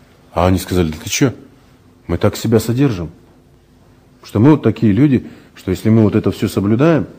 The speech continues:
как мы обладаем знанием, да, всем остальным, а это нас кормит, и наши семьи. Поэтому мы все, мы такие. Почему ты решил, что мы в славе находимся? Мы ничтожные негодяи, потому что мы все это следуем и используем, потому что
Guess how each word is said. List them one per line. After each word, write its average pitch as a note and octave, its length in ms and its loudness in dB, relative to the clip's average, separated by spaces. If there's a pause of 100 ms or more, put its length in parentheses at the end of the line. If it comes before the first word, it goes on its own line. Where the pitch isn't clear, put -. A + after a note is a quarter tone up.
(160)
как D2 220 -16
мы G#2+ 380 2 (500)
обладаем G2+ 440 2
знанием, F#2 520 2
да, F2+ 120 0
всем F#2+ 240 -4
остальным, F2 300 -6 (160)
а F2 160 2
это D#3 140 4
нас A#2+ 180 4
кормит, E2+ 480 0 (200)
и E2 80 -8
наши G2 240 -2
семьи. D#2+ 440 -6 (200)
Поэтому G2+ 360 0
мы E3 120 4
все, D#3+ 180 -6
мы G2+ 200 -2
такие. F2 320 -10 (520)
Почему C3+ 300 -2
ты C3 260 0 (180)
решил, A2 360 0
что - 160 -4
мы F#2 120 0
в E2+ 60 -10
славе G2 360 2
находимся? D#2 520 -10
Мы G#2 120 0
ничтожные G2 720 -2 (500)
негодяи, G2+ 600 2 (400)
потому A2 240 0
что A#2 160 -2
мы A#2+ 120 4
все B2+ 260 2
это G2+ 220 -2 (120)
следуем A#2 480 2
и G2 180 -2
используем, F#2+ 500 0
потому F2 240 -4
что F2+ 240 -2